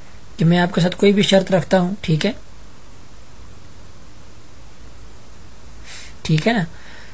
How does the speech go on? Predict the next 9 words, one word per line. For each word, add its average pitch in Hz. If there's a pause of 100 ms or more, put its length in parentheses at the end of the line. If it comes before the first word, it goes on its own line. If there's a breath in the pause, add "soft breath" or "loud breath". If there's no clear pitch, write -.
(140 loud breath)
کہ 175 (4000)
ہم، 156 (4000)
کہ 480
اگر 175
تم 196
فلاں 185
کام 190
کرو 190
گے 202